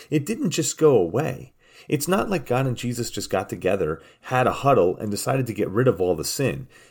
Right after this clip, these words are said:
Jesus paid the penalty for all of that sin.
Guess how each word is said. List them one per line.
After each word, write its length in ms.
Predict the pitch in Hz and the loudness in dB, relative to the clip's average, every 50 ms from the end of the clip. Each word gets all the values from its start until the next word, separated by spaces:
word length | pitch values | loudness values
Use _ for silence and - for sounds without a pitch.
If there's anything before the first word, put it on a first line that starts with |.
| _ _ 117 | _ _ -8
Jesus 480 | 98 113 139 160 180 170 190 180 - - - - _ | -4 -2 0 0 0 -2 -4 -6 -8 -12 -16 -20 _
paid 420 | - - 165 160 165 175 156 139 | -2 2 4 4 4 2 0 0
the 80 | 139 - | -2 -2
penalty 560 | - - 135 147 156 160 147 - 107 101 95 | -2 -4 -4 -2 -2 -2 -2 -2 -4 -6 -6
for 200 | - - 85 - - | -4 -6 -8 -6 0
all 280 | - 123 139 147 143 120 | 2 4 6 6 6 4
of 120 | 95 90 | 4 2
that 220 | 98 95 87 - - | 0 -2 -2 -2 -4
sin. 460 | - - - 147 120 80 - - | -8 -4 -2 -2 -2 -2 -4 -8